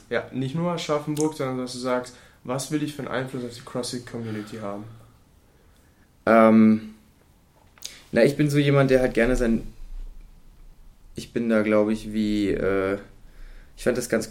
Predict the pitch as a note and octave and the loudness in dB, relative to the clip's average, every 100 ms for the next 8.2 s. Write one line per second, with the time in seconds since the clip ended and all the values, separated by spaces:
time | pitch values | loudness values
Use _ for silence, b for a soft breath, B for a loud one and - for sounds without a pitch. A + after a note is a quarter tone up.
0 | - A2+ - - A2 - A#2 C#3+ - C3 | 0 2 2 -2 -8 -6 -4 -2 0 0
1 | A#2+ A2+ A2 A2 A2+ A2+ B2 A2 A2 A2+ | 0 -2 -2 -2 -2 -4 -2 0 2 0
2 | A2+ b b b b b - - A2 G#2+ | -4 b b b b b -20 -2 2 4
3 | G#2+ G#2+ G#2 G2+ - - G2 G#2 G#2 - | 4 2 0 -4 -10 -4 -2 -2 -4 -6
4 | - - - G#2 G2 G2 G#2 G#2+ - - | -16 -16 -8 -4 0 2 2 -2 -10 -16
5 | b b - A2 - A2 B2+ D3 C3 - | b b -6 -4 -4 0 0 0 -2 -2
6 | B2+ B2 A2+ A2+ A2+ G#2+ A#2+ C3 F2 A2+ | -2 0 2 2 -2 -4 -6 -4 -2 -2
7 | D#2+ A2+ G#2+ G#2+ G#2 - G#2+ - G#2 A2+ | 0 0 -2 -4 -8 -8 -8 -6 -2 0
8 | A2 - | 0 -4